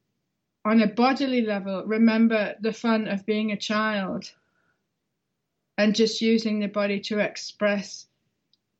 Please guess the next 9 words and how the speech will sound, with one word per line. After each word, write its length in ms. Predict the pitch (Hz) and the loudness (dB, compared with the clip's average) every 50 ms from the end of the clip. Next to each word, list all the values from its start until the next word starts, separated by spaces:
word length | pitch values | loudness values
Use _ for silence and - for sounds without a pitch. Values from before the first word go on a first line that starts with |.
| _ - | _ 0
with 220 | 208 220 220 208 | 4 4 4 4
another 320 | 214 220 214 208 208 202 | 2 -2 -2 -2 -4 -6
person 720 | 202 - - 214 202 208 208 202 - - 214 208 214 - | -6 -8 -4 -2 -2 -2 -2 -4 -4 -6 -6 -6 -4 -4
or 100 | 196 208 | -4 -4
with 180 | 202 208 202 196 | -2 -2 -2 -2
a 60 | 202 | -4
group 340 | 196 - 214 208 208 208 - | -4 -2 0 0 0 0 -2
of 160 | 220 202 - | -4 -6 -6
people. 560 | - - 202 190 - - - - - 190 170 | -6 -4 -4 -4 -4 -6 -4 -4 -4 -4 -6